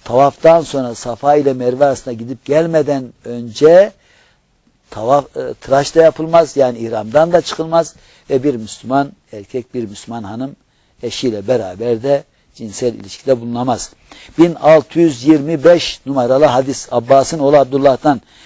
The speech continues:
Resulullah sallallahu aleyhi ve sellem Mekke'ye geldiği zaman tavaf yaptı. Safa ile Merve arasında sahi etti. Bu tavaftan sonra Arafat'tan dönene kadar hiç daha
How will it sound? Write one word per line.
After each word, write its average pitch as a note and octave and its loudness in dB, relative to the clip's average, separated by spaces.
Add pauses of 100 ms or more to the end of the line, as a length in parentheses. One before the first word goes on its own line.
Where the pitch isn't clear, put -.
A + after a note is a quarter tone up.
(240)
Resulullah D#3+ 4
sallallahu C#3+ 4
aleyhi B2+ 2
ve A2+ -2
sellem A2+ -8
Mekke'ye C#3+ 2
geldiği A#2+ 0
zaman D3 -2
tavaf E3+ 2
yaptı. E3 0 (420)
Safa C3+ 2
ile C#3+ 2
Merve C3+ 2
arasında A#2+ 0
sahi D3 4
etti. F3 -4 (560)
Bu E3+ -8
tavaftan D#3+ 4
sonra B2+ -4
Arafat'tan C#3+ 0
dönene C#3+ -2
kadar A2+ -4 (240)
hiç - -14
daha B2 0